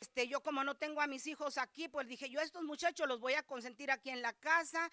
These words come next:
Yo les estuve haciendo de comer, los pasaba a mi comedor. Ellos no tenían hambre, ¿verdad? En ca-, esta-, él sabe bien que yo estaba haciendo tortillas de harina. Y le decía, "Mira, mijito, una tortilla de harina", donde él estaba trabajando.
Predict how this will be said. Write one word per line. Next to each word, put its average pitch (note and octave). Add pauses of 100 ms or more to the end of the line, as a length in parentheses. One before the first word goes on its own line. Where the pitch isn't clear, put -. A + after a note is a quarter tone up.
(360)
Yo C#4+
les D4
estuve D4
haciendo C#4
de B3+
comer, C4+
los D#4
pasaba C4+
a D4
mi D4
comedor. B3
Ellos D4+
no C#4+
tenían B3+
hambre, D4+
¿verdad? B3+
En C4
ca-, A#3+ (160)
esta-, C4+
él C#4+
sabe D4+
bien C#4+
que C#4
yo C4
estaba C#4
haciendo C#4+
tortillas C#4
de C4+
harina. D#4+
Y C#4
le B3+
decía, B3+
"Mira, D#4+
mijito, D4+
una D4
tortilla C#4
de C#4
harina", A#3+
donde A#3
él A#3+
estaba A#3+
trabajando. C4